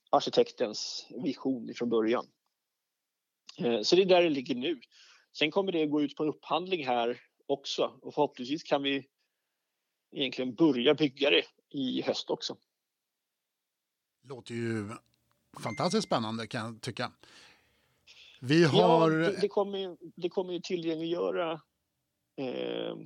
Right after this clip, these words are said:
Speaker 1: torpen som ligger där också på ett annat sätt, som
Speaker 2: Ja.
Speaker 1: är kulturhus. Eller kulturhistoriska byggnader, som vi kallar det. Eh,
Speaker 2: Mm.
Speaker 1: med att, eh, det kommer vara fl-, mer folk i rörelse, eh, både i Alby och i Tyresta.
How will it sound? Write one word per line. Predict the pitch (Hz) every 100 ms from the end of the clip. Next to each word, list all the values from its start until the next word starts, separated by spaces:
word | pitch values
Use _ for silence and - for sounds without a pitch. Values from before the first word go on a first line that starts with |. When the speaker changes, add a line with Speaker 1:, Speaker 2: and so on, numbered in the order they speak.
| - _ _ - _ _ _ -
Speaker 1:
torpen | 165 - - - 143 -
som | 143
ligger | 131 120
där | 117
också | 131 - -
på | -
ett |
annat | 113 110
sätt, | 110 -
som | - - _ - 160
Speaker 2:
Ja. | 117
Speaker 1:
är |
kulturhus. | - 127 127 120 139 143 - - - - -
Eller | 147 - _ _ _ _ 180 160 _ -
kulturhistoriska | - 151 165 139 147 160 147 143
byggnader, | 143 135 143
som | 123
vi | 123
kallar | 117 107 - - 165 _
det. | 127
Eh, | 131
Speaker 2:
Mm. | 127 -
Speaker 1:
med | 143 135
att, | 123 - -
eh, | 127 123 117 - _ _ _ _ _ _
det | 139 143 165
kommer | 170 156 139
vara | 147
fl-, | - 139 139
mer | 147 151 139 120 - _ _ _ _ _ _ -
folk | 120 113 - - -
i | 123
rörelse, | 123 127 104 135 - 113 - _ -
eh, | 117 120 123 _ _ _
både | - 139 120
i |
Alby | 95 127 131 135 101
och |
i | 117
Tyresta. | 127 - - -